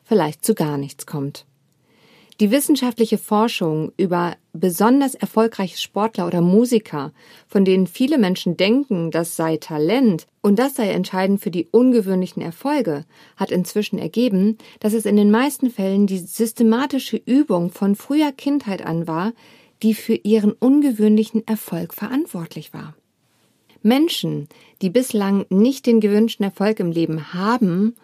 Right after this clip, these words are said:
führen dies häufig gern auf mangelndes Glück, mangelndes Talent oder mangelnde Beziehungen zurück.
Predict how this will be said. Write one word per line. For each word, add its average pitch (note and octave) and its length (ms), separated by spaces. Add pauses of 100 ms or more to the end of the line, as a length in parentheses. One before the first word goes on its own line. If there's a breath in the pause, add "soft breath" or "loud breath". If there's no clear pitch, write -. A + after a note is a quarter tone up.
(280 soft breath)
führen A3+ 420
dies A3 300
häufig A3 480
gern G#3 240
auf F#3 240
mangelndes F3 580
Glück, C4+ 380
mangelndes F3+ 560
Talent A3+ 440
oder A#3 200
mangelnde A3+ 400
Beziehungen A3+ 520
zurück. - 400